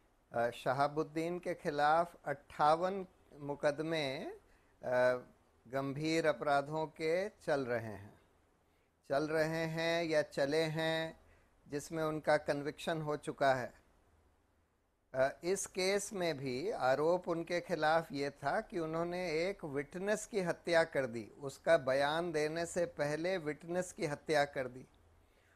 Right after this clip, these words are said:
उससे पहले कम से कम दो केसेस में उनको आजीवन कारावास की सज़ा सुनाई जा चुकी है। ऐसी सिचुएशन में बिहार सरकार के पास कई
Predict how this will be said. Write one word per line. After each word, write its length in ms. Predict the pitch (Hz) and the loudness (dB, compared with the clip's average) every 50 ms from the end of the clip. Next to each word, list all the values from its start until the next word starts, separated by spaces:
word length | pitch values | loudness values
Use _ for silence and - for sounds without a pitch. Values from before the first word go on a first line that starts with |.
| _ _ - | _ _ -8
उससे 280 | 170 165 - - 214 | -8 -4 0 0 0
पहले 380 | 180 - 196 190 196 208 220 202 | 2 4 4 4 4 4 0 0
कम 240 | - 214 180 180 185 | 0 0 0 0 0
से 140 | - 208 | -4 -4
कम 240 | 202 - 202 202 202 | -4 -2 -2 -4 -2
दो 240 | 170 160 180 196 208 | -2 0 2 2 2
केसेस 520 | 196 - 202 185 180 180 - 208 196 180 | 2 0 -2 -2 -2 -2 0 -2 -2 -2
में 260 | 185 190 185 185 190 190 | -2 -4 -4 -2 -2 -2
उनको 400 | 185 170 170 170 - 190 185 190 | -2 -2 -4 -4 -2 2 4 6
आजीवन 580 | 160 147 151 147 160 165 165 165 180 185 180 | 6 6 6 4 2 0 2 2 0 0 -2
कारावास 640 | - - 143 135 139 143 143 147 151 165 180 170 - | 0 2 4 4 6 4 4 4 6 6 4 4 0
की 160 | - 202 185 | -4 -4 -4
सज़ा 600 | 170 - 190 165 151 170 170 165 160 170 - - - - - | -2 0 0 2 6 6 6 6 6 2 -4 -10 -16 -12 -10
सुनाई 340 | 160 151 147 151 156 165 | -6 -4 0 0 0 2
जा 180 | 151 156 151 147 | 2 2 2 2
चुकी 360 | 143 - - 147 - 147 139 | 2 -2 -8 -14 -8 -6 -6
है। 260 | 135 127 127 127 - - _ _ _ _ _ _ _ _ _ _ _ _ _ _ _ _ _ _ _ - 131 | -6 -6 -8 -12 -16 -18 _ _ _ _ _ _ _ _ _ _ _ _ _ _ _ _ _ _ _ -4 0
ऐसी 360 | 135 147 151 - - 226 233 | 0 2 2 0 -2 -2 -2
सिचुएशन 720 | 226 - 170 135 - 165 156 147 147 143 - - 156 139 | -2 -2 -4 -4 -2 -2 0 0 0 0 -2 -4 -4 -4
में 600 | 127 117 113 113 110 110 117 156 202 302 311 - | -4 -6 -6 -8 -8 -10 -10 -10 -10 -10 -10 -8
बिहार 480 | 123 131 127 123 131 131 147 170 185 185 | -6 -6 -4 0 2 4 4 4 4 2
सरकार 600 | - - 170 147 135 120 - 165 151 160 180 196 | -2 -4 -4 -2 -2 -2 2 4 4 6 4 4
के 160 | 185 - 196 | 0 -4 -6
पास 480 | 180 - - 196 185 196 214 208 - - _ - | -6 -4 0 2 2 4 2 0 -2 -6 _ 2
कई 560 | 208 233 269 302 294 277 254 233 190 165 165 | 2 2 4 2 0 -2 -4 -4 -6 -8 -10